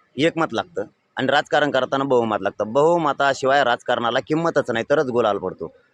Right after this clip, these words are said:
कारण भावनेच्या जीवावरती तुम्ही सामाजिक आंदोलन करू शकाल, पण भावनेच्या जीवावर तुम्ही राजकारण नाही करू शकत. मतात रूपांतर त्याचं झालं पाहिजे आणि विधानसभेला आम्ही ते करतो. आत्तापासूनच तयारी लागलो, मी उभा राहणार नाही. मला राजकीय स्वार्थ नाहीये, मला मराठा समाज, माझी जात विकून मला मोठं व्हायचं नाही. यावेळेस मी खासदार झालो असतो,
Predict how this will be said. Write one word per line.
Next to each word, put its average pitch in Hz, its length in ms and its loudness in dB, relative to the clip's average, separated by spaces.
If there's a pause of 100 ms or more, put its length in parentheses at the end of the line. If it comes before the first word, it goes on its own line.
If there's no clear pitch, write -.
(140)
कारण 143 240 2
भावनेच्या 143 420 0
जीवावरती 147 400 2
तुम्ही 139 160 -4
सामाजिक 131 360 -2
आंदोलन 131 320 -2
करू 143 160 -2
शकाल, 107 260 -4
पण 113 160 -4
भावनेच्या 135 440 -2
जीवावर 131 300 2
तुम्ही 120 200 -4
राजकारण 110 360 -2
नाही 98 160 -4
करू 92 140 -8
शकत. 76 240 -16 (200)
मतात 151 300 -2
रूपांतर 135 400 -2
त्याचं 120 200 -2
झालं 113 180 0
पाहिजे 104 260 0
आणि 120 140 -6
विधानसभेला 151 480 0
आम्ही 135 140 -2
ते 147 60 2
करतो. 143 220 -2
आत्तापासूनच 190 480 -2
तयारी 123 240 2
लागलो, 92 180 -2 (260)
मी 190 140 2
उभा 240 200 6
राहणार 233 280 2
नाही. 113 240 -2 (760)
मला 180 360 2
राजकीय 160 580 2 (380)
स्वार्थ 156 320 0
नाहीये, 170 400 2 (280)
मला 151 240 2
मराठा 143 440 0
समाज, 156 260 -2
माझी 147 240 -2
जात 143 260 2
विकून 127 260 -2
मला 131 220 0
मोठं 135 220 -2
व्हायचं 107 220 0
नाही. 131 140 0
यावेळेस 156 220 2
मी 185 120 -2
खासदार 175 240 0
झालो 156 200 0
असतो, 139 240 -2